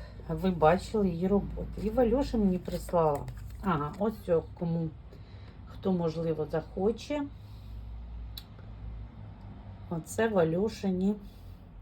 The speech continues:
е, і Instagram, і Facebook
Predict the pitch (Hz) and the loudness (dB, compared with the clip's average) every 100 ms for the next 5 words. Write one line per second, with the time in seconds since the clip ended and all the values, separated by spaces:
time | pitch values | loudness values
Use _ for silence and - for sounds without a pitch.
0 | - - 170 156 156 - - - - - | -14 -8 -4 -2 -4 -8 -14 -16 -16 -16
1 | - - - - - - - - - - | -16 -16 -16 -16 -18 -18 -18 -18 -18 -10
2 | 175 165 156 - 156 175 247 269 202 - | -2 0 -2 0 2 2 2 2 2 2
3 | 160 156 165 196 254 - - | 0 -2 -2 0 0 -2 -12